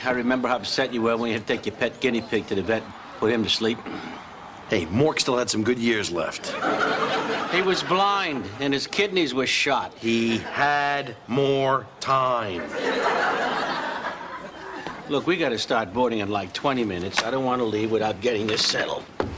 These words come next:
Speaker 1: All right. I'm gonna work with you here. What are you most uncomfortable with? I mean, we're not married to all of these.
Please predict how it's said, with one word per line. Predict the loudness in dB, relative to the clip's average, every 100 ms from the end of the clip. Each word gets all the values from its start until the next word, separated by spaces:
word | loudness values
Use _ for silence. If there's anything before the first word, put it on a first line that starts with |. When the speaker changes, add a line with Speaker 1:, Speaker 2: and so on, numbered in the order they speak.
| -4 -4 -6 -12 -14 -14 -10 -8 -2 2
Speaker 1:
All | 4 4
right. | 2 -2 -10 -14 -16 -8 -2 0 0 -2 -4 -6 2
I'm | 4 4 2
gonna | 2 4 2
work | 2 0 -2
with | -8 -8
you | -10
here. | -10 -10 -12 -18 -20 -18 -18 -18 -18 -16 -16 -6
What | 0 2
are | 4
you | 2
most | 2 2 0
uncomfortable | -2 -2 -2 -2 -4 -8 -6
with? | -8 -8 -12 -16 -16 -12
I | -8 -6
mean, | -4
we're | 0
not | 0 2
married | 2 2 2 -2 -4
to | 0
all | 2 2 0
of | -6
these. | -8 -4 -4